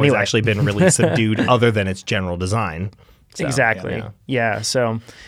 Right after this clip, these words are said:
Speaker 1: interesting stuff. Good to see, Fox. Uh, way to go. So, uh, the next bit of news going on right now, well, actually going on in, I think, about three hours it starts, or maybe two hours. Red Bull Rampage
Speaker 2: Yeah.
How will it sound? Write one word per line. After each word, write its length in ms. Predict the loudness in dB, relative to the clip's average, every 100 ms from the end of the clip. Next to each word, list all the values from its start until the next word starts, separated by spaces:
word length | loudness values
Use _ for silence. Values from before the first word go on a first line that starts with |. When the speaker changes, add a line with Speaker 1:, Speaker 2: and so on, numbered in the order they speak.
| 0
Speaker 1:
interesting 340 | 0 2 0
stuff. 260 | 4 2 2
Good 140 | -2 -2
to 40 |
see, 280 | 0 0 -2
Fox. 440 | -4 -4 -4 -6
Uh, 200 | -8 -10 -6
way 120 | -6
to 80 | -2
go. 320 | 0 0 -2
So, 280 | -2 2 2
uh, 220 | 4 4
the 100 | 4
next 220 | 2 2 2
bit 120 | 2
of 80 | 4
news 300 | 2 2 2
going 280 | 2 4
on 180 | 4 2
right 180 | 2 0
now, 220 | 2 2
well, 80 | 4
actually 420 | 2 0 0 0
going 300 | 0 0 2
on 120 | 2
in, 80 | 2
I 60 | 0
think, 480 | -4 -8 -6 -4 -4
about 400 | -2 -2 -6 -20
three 480 | -20 -8 -4 -4 0
hours 520 | 2 2 0 -2 -2
it 140 | -4
starts, 380 | -2 0 0 0
or 60 | 0
maybe 280 | 0 0
two 240 | -2 0 2
hours. 380 | 4 4 0 -4 -16 -20 -20 -8
Red 160 | 0 4
Bull 140 | 4
Rampage 680 | 4 4 2 -2 -4 -6 -10 -12 -12
Speaker 2:
Yeah. 280 | -10 -8